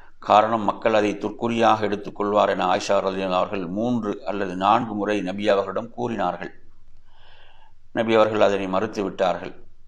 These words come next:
நீங்கள் தானே யூசுஃபுடைய அந்த தோழிகள், அபூபக்கரை மக்களுக்கு தொலை வைக்கட்டும் என்று நபி அவர்கள் கூறினார்கள்.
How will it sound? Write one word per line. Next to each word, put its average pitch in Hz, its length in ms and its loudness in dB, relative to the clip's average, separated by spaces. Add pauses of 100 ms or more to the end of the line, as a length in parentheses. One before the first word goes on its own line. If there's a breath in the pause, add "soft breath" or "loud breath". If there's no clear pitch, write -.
(180)
நீங்கள் 104 340 -2
தானே 95 260 0
யூசுஃபுடைய 92 800 -2 (160)
அந்த 92 240 -4
தோழிகள், 98 600 -2 (960 soft breath)
அபூபக்கரை 107 580 0
மக்களுக்கு 98 460 -2
தொலை 104 240 2
வைக்கட்டும் 98 400 -4
என்று 92 140 -8
நபி 92 220 -6
அவர்கள் 92 320 -2
கூறினார்கள். 80 520 -8